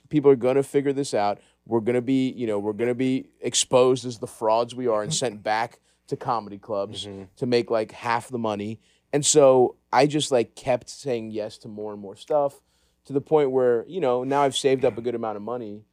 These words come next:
Speaker 1: um, but it would be like, every tour would start like, "Oh, I'm not gonna go too crazy." And then I would just add
Speaker 2: <laughs>
Speaker 1: more and more stuff. And then by,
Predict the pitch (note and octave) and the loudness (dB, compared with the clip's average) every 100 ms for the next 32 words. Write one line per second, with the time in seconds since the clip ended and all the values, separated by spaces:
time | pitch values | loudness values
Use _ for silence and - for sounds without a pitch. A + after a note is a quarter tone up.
0 | _ _ _ G#2 G#2 G2+ G2+ G#2 A#2 G#2+ | _ _ _ -10 -6 -8 -10 -4 0 0
1 | G#2 - A#2 A2+ A2+ A2 G2+ G2+ - _ | -2 -6 -4 -4 -4 -4 -4 -6 -12 _
2 | - C3+ C3 - C#3 A#2 G#2+ A#2 G#2+ G#2 | 0 0 0 0 2 2 -2 -2 0 -2
3 | C3+ - F3+ C#3 C#3 C#3 C3+ B2+ B2+ C3+ | -6 -6 -6 -6 -8 -10 -10 -8 -10 -10
4 | - C#3+ C#3+ A#2 G#2 - _ _ A#2 A#2+ | -6 -4 -4 -6 -12 -14 _ _ -6 -4
5 | G#2+ A2 - A#2+ A#2 A#2 A2+ A#2 B2+ B2+ | -4 -6 -6 -4 -2 -2 -2 -2 0 2
6 | B2 A#2 A2+ A#2 A2+ A2 A2 - B2+ A2+ | 0 -2 -4 -4 -4 -4 -8 -2 0 0
7 | - A2 A2 A2 A2 G#2+ G#2 G#2 | -2 -10 -10 -8 -4 -2 -4 -6